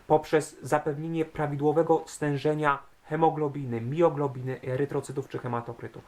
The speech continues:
Jak wiecie, przez sportowców jest często używany jako śro-, no,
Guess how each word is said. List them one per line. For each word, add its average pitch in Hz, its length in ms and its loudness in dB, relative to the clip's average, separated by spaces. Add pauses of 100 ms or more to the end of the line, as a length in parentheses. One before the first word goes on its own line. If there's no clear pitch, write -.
(360)
Jak 139 200 4
wiecie, 220 260 -6
przez 165 260 -2
sportowców 175 680 0 (260)
jest 185 340 4
często 185 320 -2
używany 160 540 0
jako 156 200 -2
śro-, 147 160 -8
no, 143 160 2